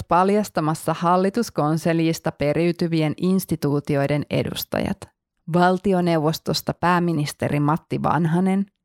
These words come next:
korkeimmasta hallinto-oikeudesta presidentti Pekka Hallberg ja korkeimmasta oikeudesta presidentti Pauliine Koskelo. Laattoja on kaksi,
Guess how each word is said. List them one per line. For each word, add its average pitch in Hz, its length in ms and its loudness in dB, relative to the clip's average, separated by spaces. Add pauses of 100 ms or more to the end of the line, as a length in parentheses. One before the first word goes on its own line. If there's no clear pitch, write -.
(100)
korkeimmasta 208 760 2
hallinto-oikeudesta 156 1200 0
presidentti - 680 -2
Pekka - 380 -2
Hallberg 170 680 0 (300)
ja 294 100 2
korkeimmasta 208 840 0
oikeudesta 160 760 0
presidentti 151 840 -2 (340)
Pauliine 175 540 2
Koskelo. - 640 -4 (680)
Laattoja 196 600 0 (340)
on 202 200 2
kaksi, - 520 -6